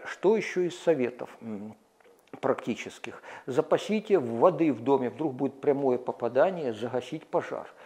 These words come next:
Перекройте газоснабжение, вдруг перебьёт трубы, чтобы оно не сдетонировало, чтобы вы от газа какого-нибудь не задохнулись.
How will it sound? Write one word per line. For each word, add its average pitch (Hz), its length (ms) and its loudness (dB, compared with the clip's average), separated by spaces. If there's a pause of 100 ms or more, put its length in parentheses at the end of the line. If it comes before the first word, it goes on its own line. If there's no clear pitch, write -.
(380)
Перекройте 175 760 6
газоснабжение, 131 1000 2
вдруг 117 340 0
перебьёт 143 500 0
трубы, 151 300 -2
чтобы 135 300 -2
оно 151 120 -2
не 135 120 -2
сдетонировало, 139 680 -2
чтобы 117 300 -8
вы 139 80 4
от 117 140 -2
газа 143 340 2 (200)
какого-нибудь 117 760 -2
не 147 240 2
задохнулись. 135 880 -4